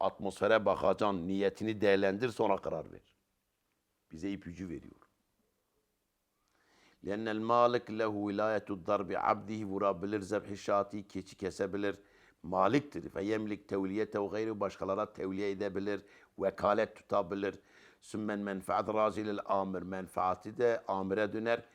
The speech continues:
فَيَجْعَلُهُ هُوَ مُبَاشِرًا. Kendisi yapmış gibidir, mübaşirdir. اِذْ لَا حُقُوقَ لَهُ تَرْجِعُ إِلَى الْمَأْمُورِ. Memurla hiçbir alakası yok ki.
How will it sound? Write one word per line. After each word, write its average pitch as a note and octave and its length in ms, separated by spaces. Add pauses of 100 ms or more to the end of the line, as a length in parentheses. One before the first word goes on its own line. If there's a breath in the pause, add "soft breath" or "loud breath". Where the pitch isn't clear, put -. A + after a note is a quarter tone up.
(460 loud breath)
فَيَجْعَلُهُ G#2+ 560
هُوَ G#2 320
مُبَاشِرًا. G#2 680
Kendisi F#2+ 440
yapmış G2+ 500
gibidir, G#2+ 420
mübaşirdir. G2 840 (540 loud breath)
اِذْ F#2 180
لَا A2 160
حُقُوقَ G#2+ 540
لَهُ G#2 200
تَرْجِعُ G#2+ 320
إِلَى G#2+ 80
الْمَأْمُورِ. G2+ 580
Memurla G#2 460
hiçbir G#2 280
alakası G2 560
yok C3 240
ki. F2+ 160